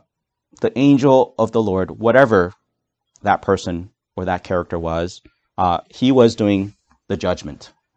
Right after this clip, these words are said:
Um, he comes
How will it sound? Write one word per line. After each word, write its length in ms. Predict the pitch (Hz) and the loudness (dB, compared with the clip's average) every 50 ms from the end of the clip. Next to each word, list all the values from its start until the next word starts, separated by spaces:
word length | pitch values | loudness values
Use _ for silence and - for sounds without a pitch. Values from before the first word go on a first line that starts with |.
| _ _ _ _ _ _ _ _ _ | _ _ _ _ _ _ _ _ _
Um, 540 | - 78 82 85 82 82 82 80 80 87 98 _ _ _ _ _ _ _ _ _ _ _ _ _ _ _ - - | -10 -8 -6 -6 -4 -6 -6 -8 -10 -12 -16 _ _ _ _ _ _ _ _ _ _ _ _ _ _ _ -20 -8
he 160 | - - 135 - | -4 -4 -4 0
comes 680 | - 170 165 165 139 117 104 98 104 - - - - | 2 6 6 6 6 6 4 0 -4 -8 -10 -14 -18